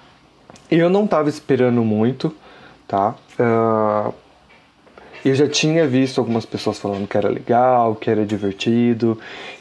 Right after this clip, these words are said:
e que valia a pena assistir, mas eu não tava dando muita fé e eu me surpreendi muito, eu fiquei muito contente.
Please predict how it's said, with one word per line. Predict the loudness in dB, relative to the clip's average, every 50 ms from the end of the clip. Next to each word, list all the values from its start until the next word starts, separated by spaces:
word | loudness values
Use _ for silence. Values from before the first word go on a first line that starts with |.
| -4 -4
e | -4
que | -4 -4 -6 -4 0 0 2
valia | 2 2 2 2 2 0
a | 0
pena | 0 0 0 2 2 2 0 -2
assistir, | -2 -4 -6 -6 -2 -2 -2 -2 -2 -6 -14 -20 -20 -20 -20 _ -4
mas | 0 0 0 0 2 2
eu | 2 2
não | 2 2 0 0
tava | 0 0 0 2 2 2 2
dando | 2 2 2 2 2
muita | 2 0 2 0 0 -2
fé | -2 -2 0 0 2 2 0 -2 -2
e | -2 0 2
eu | 2 2
me | 2 0 -2
surpreendi | -2 0 -2 -2 -2 -2 -2 -2 0 0 0 0 0
muito, | 2 2 2 2 2 2 0 0 -2 -4
eu | -6
fiquei | -6 -4 -4 -2 0
muito | 0 0 0 -2 -4 -4
contente. | -4 -2 -2 -2 -2 -6 -6 -6 -10 -14 -16 -16